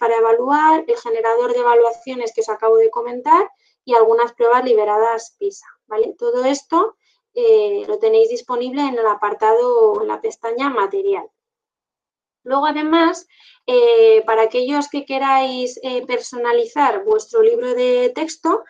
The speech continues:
tenéis todo el contenido, eh, cien por cien editable, como os decía. Aquí, si, si colapso contenidos, veis que tenemos todas las unidades del libro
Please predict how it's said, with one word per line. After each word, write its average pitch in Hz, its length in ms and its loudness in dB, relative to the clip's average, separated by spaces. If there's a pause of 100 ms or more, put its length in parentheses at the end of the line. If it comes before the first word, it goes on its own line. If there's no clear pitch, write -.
(280)
tenéis 247 520 -2
todo 254 160 -2
el 277 80 -2
contenido, 277 760 -2
eh, 233 300 2
cien 240 180 -4
por 262 140 -4
cien 247 200 -8
editable, 214 500 0
como 190 180 -8
os 190 80 -6
decía. - 420 -6 (440)
Aquí, 247 420 -4
si, 220 760 4
si - 180 -12
colapso 233 420 0
contenidos, 269 680 -6
veis 254 240 -4
que 247 100 -2
tenemos 247 480 -4
todas 254 280 -2
las 240 680 0
unidades 311 840 -2
del 220 260 -2
libro 311 440 -2